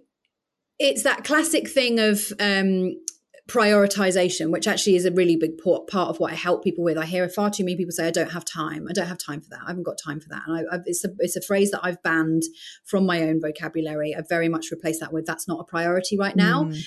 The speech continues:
Speaker 1: And if that, it feels uncomfortable, then I need to have a look at actually, well, what am I prioritizing higher than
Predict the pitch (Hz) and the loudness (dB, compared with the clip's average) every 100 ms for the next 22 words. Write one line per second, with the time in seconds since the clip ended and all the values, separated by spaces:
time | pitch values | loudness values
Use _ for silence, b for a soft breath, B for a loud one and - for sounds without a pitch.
0 | - 202 - 190 - 202 202 190 180 175 | 0 2 2 -2 -2 -2 2 2 2 0
1 | 202 170 - 156 139 170 170 175 165 160 | 0 -4 -6 -6 -4 -2 -2 -2 0 0
2 | 165 165 165 165 165 165 165 151 - 156 | 0 0 -2 -4 0 4 4 2 -6 -10
3 | 160 - 165 165 175 180 180 180 170 170 | -10 -4 0 2 2 0 -2 -4 -4 -4
4 | 165 160 160 165 165 180 302 170 147 151 | -4 -4 -4 -4 -4 0 0 2 -2 -2
5 | 160 151 | -2 -4